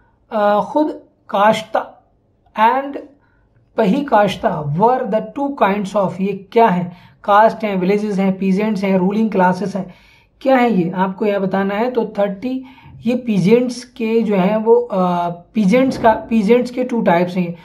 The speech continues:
दो तरह के पीजेंट थे, खुद काश्ता and पही काश्ता। थर्टी नाइन देखें, the Muslims League was floated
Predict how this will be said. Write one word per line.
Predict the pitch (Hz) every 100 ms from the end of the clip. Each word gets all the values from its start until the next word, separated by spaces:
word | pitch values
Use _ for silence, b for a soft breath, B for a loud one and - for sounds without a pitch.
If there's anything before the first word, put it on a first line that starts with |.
| B B 220
दो | 240
तरह | 226 220
के | 226
पीजेंट | 208 190 208 190
थे, | 202
खुद | - 226
काश्ता | 208 196 190 226 226
and | 190 233
पही | - 175 185
काश्ता। | 190 180 - 196 185 B B B B -
थर्टी | 233 262 247
नाइन | 214 247
देखें, | 240 233 233 277
the | 185 196
Muslims | 214 - 233 233
League | 185 214 208
was | 190 180 196 196
floated | - _ - 233 247 262